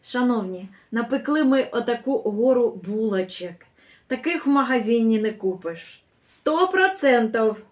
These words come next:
таких в магазині не купиш. Ось такі булочки, подивіться.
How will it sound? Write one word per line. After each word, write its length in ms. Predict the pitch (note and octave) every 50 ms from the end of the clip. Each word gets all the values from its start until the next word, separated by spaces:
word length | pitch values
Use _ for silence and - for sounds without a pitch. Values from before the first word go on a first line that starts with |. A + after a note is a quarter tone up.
| _ _ _ _ _ _ _ _ _ _
таких 460 | - C4+ C4 C4 - D4 E4 E4+ D#4 -
в 40 |
магазині 840 | D4+ D4+ D4+ C4 B3 C4 B3 G#3 G#3+ A3 G#3+ G#3 G#3 G3 F#3+ G3 F#3+ - _ -
не 180 | G#3+ A3+ A3+
купиш. 720 | A3 - G3+ F#3+ F#3 - F3+ F3+ F3 - - - - - _ _ _ _ _ _ _ _ _ _ _ _ _ _ _ _ _ _ _ _ _ _ _ _ _ _ _ _ _ _ _ -
Ось 180 | - A3 A3 A3
такі 300 | - A3+ G3+ - G#3+ G#3
булочки, 600 | F#3 G3 B3 C4+ B3 A3+ G#3+ - - - - F#3+
подивіться. 640 | F#3+ G3 F#3+ G#3+ G3+ F#3 F#3 - - - - F#3+